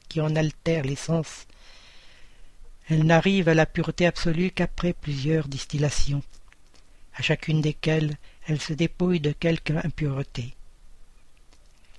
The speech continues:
L'alambic est le corps dans lequel elle doit entrer pour s'épurer. Les matières étrangères sont comme le Père Esprit qui s'épure lui-même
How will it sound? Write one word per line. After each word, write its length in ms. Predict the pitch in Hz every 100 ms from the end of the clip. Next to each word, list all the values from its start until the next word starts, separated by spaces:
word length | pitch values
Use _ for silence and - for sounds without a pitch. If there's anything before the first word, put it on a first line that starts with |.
| -
L'alambic 680 | 170 165 170 170 185 - -
est 100 | -
le 120 | 165
corps 400 | 160 - 185 160 143
dans 100 | 143
lequel 520 | 151 151 - 156 156 151
elle 180 | - 156
doit 260 | 143 165 170
entrer 420 | 180 180 - 175
pour 220 | 165 143 -
s'épurer. 560 | 147 - 131 123 123 - - - - - - - - - - - - - -
Les 120 | 156
matières 460 | 160 165 - 180 151
étrangères 680 | 156 - 165 147 160 170 -
sont 160 | 151
comme 240 | 147 160 147
le 80 | 143
Père 260 | - 156
Esprit 480 | 147 - - 143 160
qui 100 | -
s'épure 540 | - 160 - 165 170 147
lui-même 500 | 151 143 143 147